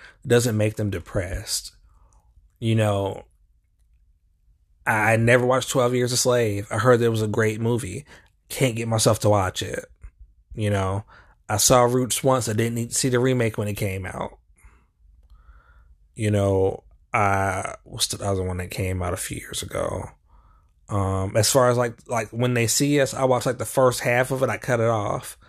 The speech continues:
I was like, "You know what? I'm just gonna do some more research on what happened." I can't, I can't stomach watching these, like, painful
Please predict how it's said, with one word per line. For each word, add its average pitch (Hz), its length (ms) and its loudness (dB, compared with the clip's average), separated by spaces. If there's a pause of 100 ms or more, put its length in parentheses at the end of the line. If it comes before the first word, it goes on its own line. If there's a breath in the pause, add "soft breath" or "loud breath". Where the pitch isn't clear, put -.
(680 soft breath)
I 117 80 -2
was 113 140 4
like, 110 160 2
"You 117 80 0
know 117 140 4
what? 113 80 4
I'm 110 60 0
just - 100 -8
gonna 120 160 2
do 113 120 2
some 120 140 0
more 110 120 4
research 117 460 2
on 107 160 0
what 110 160 2
happened." 110 580 0
I 104 180 -2
can't, 110 500 -2 (480 loud breath)
I 123 40 -16
can't - 260 -4
stomach 117 520 2
watching 110 500 2
these, 107 260 -2
like, 101 520 -4
painful 110 1000 0